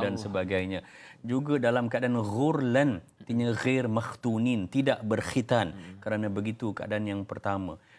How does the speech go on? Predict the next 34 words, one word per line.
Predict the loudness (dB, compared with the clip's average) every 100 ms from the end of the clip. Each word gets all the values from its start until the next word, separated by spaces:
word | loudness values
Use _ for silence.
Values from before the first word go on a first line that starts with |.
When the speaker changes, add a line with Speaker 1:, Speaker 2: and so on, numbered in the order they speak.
| _
Speaker 1:
Dan | -12 -8
juga | -4 -2
baginda | -2 -2 0 2
Rasulullah | 2 0 -4 0 0
sallallahu | 0 -4 -2 -2 -2
alaihi | -2
wasallam | -2 0 0 0
Speaker 2:
Sallallahu |
alaihi | 0 -2 -2 -2
Speaker 1:
menyatakan | -2 -2 0
Speaker 2:
wasallam. | -2
Speaker 1:
bahawa | 0 0 -2 -6 -20 -10 -2
pada | -2 0
hari | 0 0 -2
itu | -4 -2 -2 -2
kegerunan | -2 -2 0 0 2 0 0 0
menjadikan | -2 -2 -2 -2 -4 -4 -2 -2 -2
orang | 0 0 0
langsung | -2 -4 -6 -6 -4
tidak | -4 -4 -4
fikir | -8 -4 -4
benda | -2 -2
yang | -2 -2
lain, | -2 0 0 -2 -8 -20 -20 -12 0 2
sehinggakan | 2 0 0 0 2 0 2 2 2
kalau | 2 2 2
ibu | 0 0 0
dan | 2
ayah | 2 2 2 0
pun | 0 2
dia | 2
dah | 0 -2
tak | -2 -2 0
cara, | 0 2 0 -2